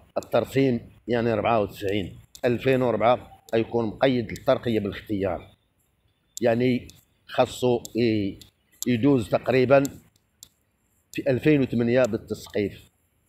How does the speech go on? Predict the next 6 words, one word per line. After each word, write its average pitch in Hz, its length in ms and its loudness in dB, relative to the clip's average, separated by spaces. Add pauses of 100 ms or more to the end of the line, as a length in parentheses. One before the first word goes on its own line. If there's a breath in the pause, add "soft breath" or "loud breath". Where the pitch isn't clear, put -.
(440)
ولكن 113 680 0 (960)
أصحاب - 360 -2
السبعينات 117 680 -2 (1040)
عطلوا 123 360 0
الترقيات 117 600 2
ديال، 87 440 -2